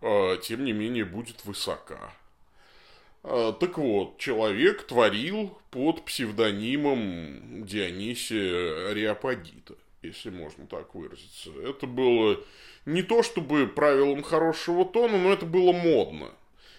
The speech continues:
Наверное, с моральной точки зрения это нехорошо, да, потому что, ну,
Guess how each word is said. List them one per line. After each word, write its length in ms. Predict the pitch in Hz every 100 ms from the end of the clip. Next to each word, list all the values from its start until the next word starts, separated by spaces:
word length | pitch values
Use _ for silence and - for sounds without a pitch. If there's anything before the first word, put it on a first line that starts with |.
| _
Наверное, 520 | 101 117 185 202 160 107
с 80 |
моральной 460 | 113 113 151 143 107
точки 400 | - 131 - 104
зрения 500 | 95 104 117 120 98
это 180 | 101 95
нехорошо, 680 | 104 - 110 107 - - - - _
да, 300 | 62 - 131
потому 400 | - 69 57 -
что, 260 | - 101
ну, 240 | 87 117